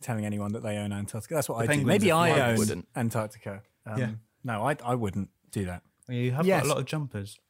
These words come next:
Speaker 1: <laughs>
Speaker 2: You know, I'm not saying, you know, correlation isn't causation, but, you know, man owns a lot of winter wear.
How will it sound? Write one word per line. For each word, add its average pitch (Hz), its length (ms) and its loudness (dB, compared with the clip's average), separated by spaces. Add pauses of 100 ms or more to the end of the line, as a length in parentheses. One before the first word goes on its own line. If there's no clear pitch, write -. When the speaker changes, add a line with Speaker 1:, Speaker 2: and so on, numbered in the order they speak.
(540)
Speaker 1:
<laughs> - 220 0
Speaker 2:
You 123 100 2
know, 120 260 2 (1080)
I'm 127 60 0
not 143 120 2
saying, 131 420 2
you 131 80 0
know, 120 160 2
correlation 143 540 4
isn't 143 180 2
causation, 123 680 0
but, 117 260 -6
you 117 80 -6
know, 107 220 -4 (680)
man 120 220 2
owns 127 200 2
a 123 40 2
lot 123 200 0
of 131 100 0
winter 131 300 -2
wear. - 460 -10